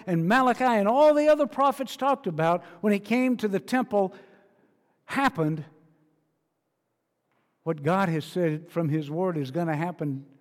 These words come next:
during the tribulation period,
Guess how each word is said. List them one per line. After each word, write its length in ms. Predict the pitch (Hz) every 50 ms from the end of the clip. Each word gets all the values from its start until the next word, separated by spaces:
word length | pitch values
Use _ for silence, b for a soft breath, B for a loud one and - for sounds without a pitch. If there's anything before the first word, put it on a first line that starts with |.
| b b b b b b b b b b b b b _ -
during 300 | 135 139 156 196 214 208
the 80 | 185 165
tribulation 720 | - - - 185 196 185 208 196 185 175 160 - - 165
period, 480 | 143 - 143 139 135 135 135 147 160 160